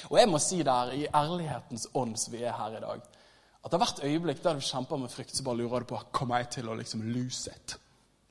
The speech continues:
Kommer hodet mitt til bare å si kapom, liksom? Der var det overarbeidet, nå er det bare rett ut med deg. Og jeg tror ikke jeg er den eneste som har tenkt de tankene. Sant? Og, og der sier disse folk som har peiling på dette, at vi skremmer oss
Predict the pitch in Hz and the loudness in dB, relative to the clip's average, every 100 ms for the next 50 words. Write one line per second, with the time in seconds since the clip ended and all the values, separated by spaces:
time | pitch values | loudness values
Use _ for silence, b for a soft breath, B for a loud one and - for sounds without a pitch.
0 | - - 131 127 135 147 135 131 120 - | 0 4 6 6 4 4 2 0 0 0
1 | 120 - 123 147 120 110 - 104 117 135 | -4 -4 0 0 -2 -4 -6 -2 0 2
2 | 110 113 113 117 110 104 107 110 - - | 0 -2 -2 -2 0 -2 -2 -8 -10 -6
3 | 123 107 104 110 110 - - 113 120 - | -4 -2 -4 -6 -8 -8 -8 -8 -10 -14
4 | 143 - B B B B B B B B | -16 -20 B B B B B B B B
5 | _ - - 359 539 - - 196 185 208 | _ 2 4 6 6 6 6 4 4 6
6 | 160 139 131 147 - 127 107 - - - | 4 2 -2 -2 -6 -6 -6 -8 -10 -14
7 | - - - - - B B B B B | -16 -16 -16 -16 -14 B B B B B
8 | _ _ _ _ _ _ _ - 139 202 | _ _ _ _ _ _ _ -4 -4 0
9 | 165 139 - B B B B 135 175 226 | 0 0 -2 B B B B 0 2 2
10 | - 262 165 135 127 - 131 117 113 135 | 0 2 4 4 0 2 4 4 2 -4
11 | - - - 156 - 131 123 135 123 143 | -10 -10 -2 -2 0 -2 -2 -2 -2 -2
12 | 117 110 127 185 - - - - _ - | -4 2 4 4 2 -14 -20 -20 _ -14
13 | - - 139 - - 120 117 139 104 | -14 -6 -2 -2 -2 -4 -2 -4 -4